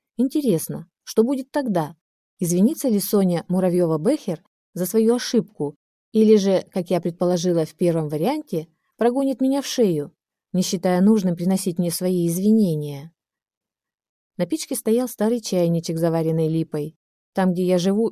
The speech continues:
чай считается напитком для больных. Чай с травами называется чай с билками.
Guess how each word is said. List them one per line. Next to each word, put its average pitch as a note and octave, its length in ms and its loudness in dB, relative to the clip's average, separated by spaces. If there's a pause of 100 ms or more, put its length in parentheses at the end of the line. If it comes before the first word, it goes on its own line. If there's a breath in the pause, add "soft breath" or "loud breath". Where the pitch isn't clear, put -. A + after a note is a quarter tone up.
чай F#3 180 -2
считается F3+ 540 -4
напитком F#3 460 0
для F#3+ 140 0
больных. G#3+ 520 0 (500)
Чай D4+ 160 0
с - 80 -8
травами C4 340 2
называется G#3+ 600 2
чай G#3+ 260 0
с G3+ 80 0
билками. D#3+ 600 -2